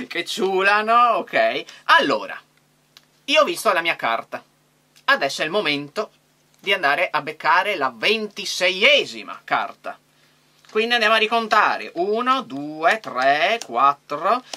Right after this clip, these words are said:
cinque, sei, sette, otto, nove, dieci, undici, dodici, tredici, quattordici, quindici, sedici, diciotto, diciannove, venti, ventuno, ventidue, ventitré, ventiquattro, venticinque e ventisei.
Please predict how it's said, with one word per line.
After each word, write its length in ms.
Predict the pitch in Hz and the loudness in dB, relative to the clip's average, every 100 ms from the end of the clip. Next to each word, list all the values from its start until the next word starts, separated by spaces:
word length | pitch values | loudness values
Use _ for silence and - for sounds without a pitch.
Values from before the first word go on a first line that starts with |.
| - | -16
cinque, 520 | - 143 151 147 202 | -10 -8 -8 -6 -6
sei, 520 | 233 - 131 135 151 202 | -4 0 2 2 0 -6
sette, 680 | - 123 127 _ 185 202 | -6 -8 -8 _ -4 -2
otto, 460 | 127 - _ 185 208 | -2 -4 _ -6 -4
nove, 480 | 123 123 131 156 - | -4 -2 -4 -6 -10
dieci, 560 | 127 135 139 - 190 | -10 -10 -10 -10 -10
undici, 520 | 180 127 139 156 208 | -10 -10 -12 -10 -10
dodici, 440 | 202 123 156 156 214 | -10 -12 -12 -14 -10
tredici, 500 | 123 123 143 160 214 | -6 -4 -6 -8 -14
quattordici, 640 | 160 139 127 147 180 226 | -12 -10 -10 -10 -12 -14
quindici, 500 | 226 127 147 170 220 | -12 -12 -12 -14 -12
sedici, 460 | 214 127 143 175 220 - 135 - 143 - 226 - - | -12 -12 -14 -10 -10 -10 -10 -8 -8 -6 -10 -10 -12
diciotto, 500 | 139 139 147 160 220 | -12 -4 -4 -4 -8
diciannove, 760 | 175 143 147 135 160 190 233 - - | -8 -8 -4 0 0 0 -4 -8 -8
venti, 480 | 139 165 185 180 240 | -4 -4 -4 -10 -6
ventuno, 580 | 165 151 165 196 226 247 | -6 -6 -10 -6 -2 -2
ventidue, 640 | 180 180 160 180 165 113 | -4 -10 -10 -10 -6 -4
ventitré, 720 | 123 143 - 143 156 156 113 | -6 -10 -12 -4 0 2 0
ventiquattro, 760 | 120 147 151 - 139 175 120 117 | -4 -12 -12 0 2 2 -4 -10
venticinque 960 | 131 131 - 139 160 180 - 226 254 | -10 -12 -10 -10 -10 -12 -8 -8 -6
e 120 | - 151 | -8 -8
ventisei. 840 | 123 143 165 185 - - - | -8 -10 -12 -14 -14 -16 -20